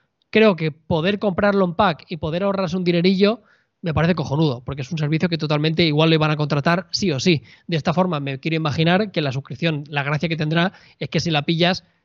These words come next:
te saldrá algo más económica a que si cogieras servicios de forma individual. No sé, a mí me gusta mucho la idea por el simple hecho de eso, de es una opción más para el usuario. Yo no lo haría ni borracho, porque no soy el usuario al cual le saldría cuenta,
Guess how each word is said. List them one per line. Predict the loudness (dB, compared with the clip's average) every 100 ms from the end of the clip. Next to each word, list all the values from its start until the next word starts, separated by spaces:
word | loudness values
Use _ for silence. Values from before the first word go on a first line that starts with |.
| _
te | -6
saldrá | -6 -2 -2
algo | -2 -2 -2 -2
más | -4 -2
económica | -2 0 0 0 -2 _ _ _ -8
a | -4
que | -2
si | -2
cogieras | -4 0 0
servicios | 2 2 2
de | 0
forma | -2 -4
individual. | -4 -4 0 2 0 -8 -20 -20 _
No | 2
sé, | 2 -2
a | -2
mí | 0
me | 4 4
gusta | 4 2
mucho | 0 0 0
la | 0
idea | -2
por | -2
el | -4
simple | -4 -2 -2
hecho | 0
de | -2
eso, | 0 -4 -8 _ _
de | -4 -4
es | 2 2 4
una | 2 2
opción | 2 2 2
más | 2 0
para | 2 -2
el | -2
usuario. | -2 -2 -2
Yo | 2 6
no | 6
lo | 6
haría | 4 0
ni |
borracho, | -2 -2 -2 0 -4
porque | -4 -6
no | -6
soy | -4 -4
el | -4
usuario | -2 0 0
al | 2
cual | 2 2
le |
saldría | -2 -2 -2
cuenta, | 2 2 4 0